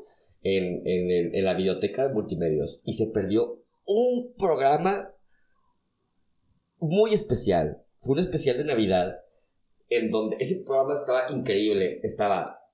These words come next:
eh, Lupe Esparza cantando a dueto con Cristal, la, la cantante de Cristal que, que, que no ve, que está ciega,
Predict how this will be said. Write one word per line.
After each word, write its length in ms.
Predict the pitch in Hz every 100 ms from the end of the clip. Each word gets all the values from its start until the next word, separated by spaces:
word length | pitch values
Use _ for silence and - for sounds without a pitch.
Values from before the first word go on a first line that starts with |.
| _
eh, 720 | 101 98 95 92 90 - - - _ _ _ _ _ _ _
Lupe 260 | 143 165 175
Esparza 680 | - 151 156 226 254 - _ _ _ _ _
cantando 440 | 117 104 135 151
a 40 | 160
dueto 480 | 139 139 170 180 -
con 440 | 113 104 101 95
Cristal, 720 | 113 117 - 135 - 143 - - -
la, 580 | 110 101 98 95 87 87 92
la 460 | 98 95 92 87 -
cantante 400 | 101 87 107 139
de 120 | 131
Cristal 280 | - 107 113
que, 160 | 123 -
que, 160 | 104
que 140 | - 98
no 120 | 104
ve, 180 | - 226
que 60 | -
está 120 | 80
ciega, 440 | 85 98 151 -